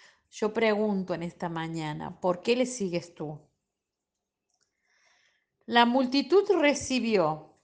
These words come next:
palabra, recibió milagros y alimento.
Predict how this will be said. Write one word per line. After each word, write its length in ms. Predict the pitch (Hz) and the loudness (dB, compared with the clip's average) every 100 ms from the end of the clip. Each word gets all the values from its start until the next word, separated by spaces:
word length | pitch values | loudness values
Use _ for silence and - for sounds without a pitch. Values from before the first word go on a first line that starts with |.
| _ _ _ - | _ _ _ 8
palabra, 880 | 294 254 190 190 180 180 214 254 - _ - | 8 10 8 6 4 0 0 -6 -16 _ -16
recibió 580 | 190 247 254 262 240 220 | 0 0 2 0 2 2
milagros 960 | 214 202 190 175 170 180 202 302 - - _ _ _ _ - | 0 2 6 6 4 0 -2 -4 -8 -20 _ _ _ _ -4
y 140 | 285 | 2
alimento. 1120 | 320 302 262 208 165 160 156 175 180 185 _ | 4 4 0 -2 -2 -6 -6 -4 -4 -6 _